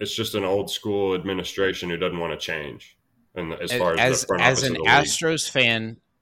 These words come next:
Speaker 2: it, as the, the best example is, as an Astros fan living in Austin,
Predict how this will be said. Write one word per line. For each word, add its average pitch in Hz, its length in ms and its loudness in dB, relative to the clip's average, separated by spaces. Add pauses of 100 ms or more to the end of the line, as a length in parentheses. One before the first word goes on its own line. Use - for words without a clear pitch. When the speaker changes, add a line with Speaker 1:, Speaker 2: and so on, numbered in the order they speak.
(100)
Speaker 2:
it, 98 360 -14
as 113 320 -6
the, 117 120 -2
the 110 260 -4
best 135 240 0
example 101 460 -4
is, 78 440 -8
as 117 200 4
an 104 160 -4
Astros 143 500 0
fan 117 300 -2
living 101 380 -2
in 98 100 -4
Austin, 71 500 -8